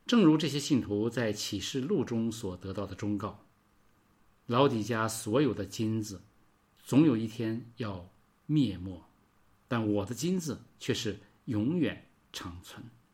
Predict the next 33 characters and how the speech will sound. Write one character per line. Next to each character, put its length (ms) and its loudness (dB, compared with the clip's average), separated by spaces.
所 180 4
以 100 10
我 140 4
劝 300 4
你 340 2
向 300 0
我 100 2
买 260 -2
火 420 -6
炼 220 0
的 100 -10
金 360 -6
子， 200 -12
叫 160 -6
你 180 -8
真 420 -2
正 220 0
富 280 -10
足。 160 -18
第 120 4
二， 280 4
主 120 4
耶 80 10
稣 360 2
又 240 4
劝 340 0
诫 280 0
老 120 -4
底 100 -8
嘉 140 -4
的 60 -6
信 220 -4
徒， 180 -18